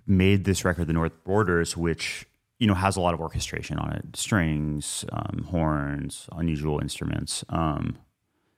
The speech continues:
and normally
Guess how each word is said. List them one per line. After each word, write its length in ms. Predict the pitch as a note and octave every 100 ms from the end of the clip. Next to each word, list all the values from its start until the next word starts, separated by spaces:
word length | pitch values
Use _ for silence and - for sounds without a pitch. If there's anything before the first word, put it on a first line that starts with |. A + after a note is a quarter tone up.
| _ _ _ _ _ -
and 600 | G2 F2+ F2 E2+ E2+ - _ -
normally 880 | A2+ C3+ G#3+ C4+ A3 D#3 A#2 F#2+